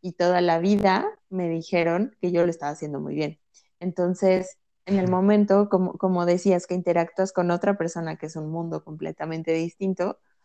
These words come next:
Speaker 1: entonces hay dos formas perfectas de hacer las cosas que obviamente no son iguales.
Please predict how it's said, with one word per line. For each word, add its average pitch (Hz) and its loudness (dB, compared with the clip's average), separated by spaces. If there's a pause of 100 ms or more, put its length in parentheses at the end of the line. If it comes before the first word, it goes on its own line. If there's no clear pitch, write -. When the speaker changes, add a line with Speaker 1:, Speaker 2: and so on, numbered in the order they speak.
(240)
Speaker 1:
entonces 202 2
hay 202 6
dos 208 6
formas 214 4 (540)
perfectas 196 0
de 190 4
hacer 175 -2
las 170 -6
cosas 196 -4
que 170 -2
obviamente 175 -2
no 170 -6
son 156 -4
iguales. - -2